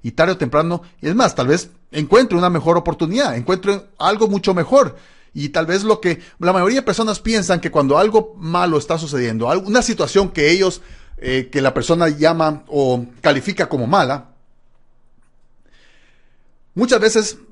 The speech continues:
puede ser una bendición disfrazada. Hace muchísimos años, eh, me pasó a mí lo que en ese momento había pensado que era lo peor en mi vida. Yo tenía una empresa y esa empresa, pues, prácticamente al final, pues, me fui a la quiebra. Tenía, y no solo a la quiebra,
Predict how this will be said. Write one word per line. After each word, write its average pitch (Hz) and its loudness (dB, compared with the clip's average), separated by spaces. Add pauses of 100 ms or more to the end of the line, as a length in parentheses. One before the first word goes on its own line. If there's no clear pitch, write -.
(160)
puede 208 4
ser 208 4
una 208 2
bendición 156 0
disfrazada. 139 -6 (520)
Hace 208 0
muchísimos 208 -2
años, 127 -2 (300)
eh, 123 -4
me 135 -2
pasó 151 -2
a 196 -2
mí 175 -2
lo 180 0
que 139 0
en 131 0
ese 247 2
momento 185 2
había 175 2
pensado 160 0
que 165 2
era 160 0
lo 160 0
peor 135 -2
en 127 -6
mi 117 -6
vida. 127 -6 (280)
Yo 120 -8
tenía 165 0
una 196 0
empresa 220 2 (220)
y 147 0
esa 160 0
empresa, 165 -2
pues, 175 -6
prácticamente 160 -2
al 175 -4
final, 131 -4
pues, 139 -8
me 104 -8
fui 170 0
a 160 4
la 123 0
quiebra. 135 -2 (340)
Tenía, 165 0
y 151 -6
no 175 -2
solo 220 4
a - 2
la 175 0
quiebra, 202 2